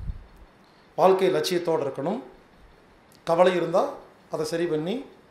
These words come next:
சந்தோஷமா வாழணும். அஹ், கட்டில்ல தலை குற-, தலை குப்புற இருந்து சுத்தணும். இப்படி செய்யும் பொழுது, இல்ல சவா-, இது பண்ணலாம், சர்வாங்காசனம் பண்ணலாம், சிரசாசனம் பண்ணலாம், அர்த்த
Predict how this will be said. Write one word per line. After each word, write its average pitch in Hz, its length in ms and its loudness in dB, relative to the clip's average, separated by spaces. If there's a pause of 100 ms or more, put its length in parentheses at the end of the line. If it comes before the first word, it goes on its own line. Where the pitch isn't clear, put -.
(140)
சந்தோஷமா 170 440 2
வாழணும். 139 420 0 (880)
அஹ், 185 640 4 (640)
கட்டில்ல 185 580 2
தலை 170 200 -2
குற-, 165 280 -4
தலை 160 160 -2
குப்புற 156 220 -4
இருந்து 151 220 -2 (140)
சுத்தணும். 175 420 -4 (680)
இப்படி 165 180 -8
செய்யும் 170 280 0
பொழுது, 160 400 0 (220)
இல்ல 185 160 2
சவா-, 180 440 4
இது 190 120 2
பண்ணலாம், 147 340 -2 (220)
சர்வாங்காசனம் 170 640 0
பண்ணலாம், 127 360 -6 (1400)
சிரசாசனம் 170 540 0
பண்ணலாம், 127 500 -6 (280)
அர்த்த 170 300 0